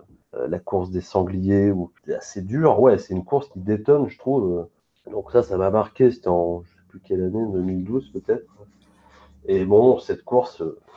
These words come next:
je me suis vu et je m'en revois toujours, euh, dans une pente bien raide, au milieu des feuilles, euh, qui glissaient, à essayer d'accrocher des branches pour, euh,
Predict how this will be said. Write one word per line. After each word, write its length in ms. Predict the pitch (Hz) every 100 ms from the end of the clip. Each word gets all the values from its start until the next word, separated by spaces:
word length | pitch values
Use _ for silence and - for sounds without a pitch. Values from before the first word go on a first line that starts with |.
| - _
je 160 | -
me 60 | 87
suis 460 | - 92 90 90 87
vu 340 | 104 127 110
et 40 |
je 120 | 90 92
m'en 160 | 90
revois 180 | 87 90
toujours, 540 | - 92 92 113 107
euh, 260 | 85 78 78 _ _ _ _ -
dans 160 | 85 82
une 240 | 82 92
pente 400 | 87 101 101 -
bien 260 | 82 95 101
raide, 400 | 90 101 110 101
au 80 | 90
milieu 200 | 92 92
des 140 | 90
feuilles, 440 | - - 98 90 76
euh, 160 | 71 - -
qui 100 | -
glissaient, 640 | 90 98 95 - 98 110 104
à 100 | 82
essayer 300 | - 101 87
d'accrocher 500 | 87 - 98 - 98
des 220 | 92 87
branches 440 | 90 95 113 - -
pour, 220 | 85
euh, 40 | 78